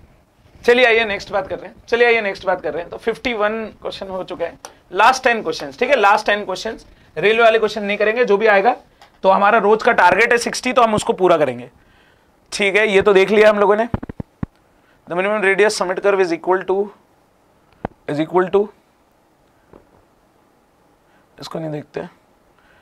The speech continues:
the basic action involved in shift foot ruling, ठीक है, आईआरसी maximum design national highway on a plain terrain, ये देख लिया हम लोगों ने, terrain ये भी देख लिया हम लोगों ने, Super elevation constant along,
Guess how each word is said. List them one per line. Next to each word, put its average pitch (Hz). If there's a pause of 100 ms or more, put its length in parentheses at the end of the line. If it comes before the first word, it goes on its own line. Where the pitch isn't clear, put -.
(200)
the 147
basic 175
action 185
involved 165
in 175
shift -
foot 180
ruling, 160 (1200)
ठीक 151
है, 170
आईआरसी 156
maximum 151
design 143
national 147
highway 139 (100)
on 143
a 139
plain 151
terrain, 151
ये 139
देख 135
लिया 151
हम 143
लोगों 139
ने, 175 (720)
terrain 151
ये 139
भी 151
देख 151
लिया 160
हम 147
लोगों 147
ने, 170 (1040)
Super 156
elevation 156 (220)
constant 139
along, 143